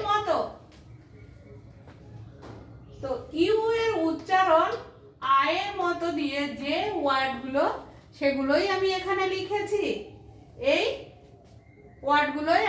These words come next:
আজ আমি তোমাদের দেখাবো। দেখো, বি ইউ টি, বাট। বাট মানে কিন্তু।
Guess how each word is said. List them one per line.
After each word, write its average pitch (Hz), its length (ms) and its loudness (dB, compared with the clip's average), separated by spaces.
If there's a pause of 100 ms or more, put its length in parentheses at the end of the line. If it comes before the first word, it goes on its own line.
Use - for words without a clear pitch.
আজ 311 100 -2 (100)
আমি 339 160 0 (540)
তোমাদের 294 360 0 (120)
দেখাবো। 320 360 -2 (140)
দেখো, 262 360 0 (2000)
বি 320 220 4 (800)
ইউ 311 200 -2 (600)
টি, 403 180 -6 (760)
বাট। 392 340 4 (720)
বাট 247 180 2 (120)
মানে 339 260 2 (580)
কিন্তু। 415 440 -4